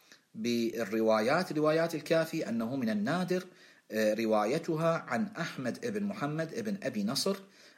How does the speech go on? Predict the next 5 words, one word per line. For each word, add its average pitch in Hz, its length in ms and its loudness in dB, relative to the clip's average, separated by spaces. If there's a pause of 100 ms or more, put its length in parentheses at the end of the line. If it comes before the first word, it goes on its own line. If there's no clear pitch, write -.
(180)
البزنطي، 147 680 2
وعن 123 340 0
ماذا؟ 120 500 0
عن 110 120 0
سعد 143 400 0